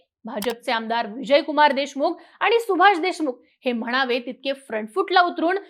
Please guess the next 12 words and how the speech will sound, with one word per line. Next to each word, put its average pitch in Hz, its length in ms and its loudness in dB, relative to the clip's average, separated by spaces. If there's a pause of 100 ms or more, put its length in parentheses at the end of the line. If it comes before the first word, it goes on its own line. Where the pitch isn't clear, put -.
(140)
खेळताना 403 420 4
दिसत 226 380 -8
नाहीयेत. 220 280 -4 (420)
राम 247 200 2
सातपुते 247 500 -2
यांचा 240 260 -6
उमेदवारी 240 540 -4
अर्ज 233 180 -6
दाखल 226 420 -4
करण्याच्या 254 460 -6
वेळी 226 280 -2
सुद्धा 311 320 2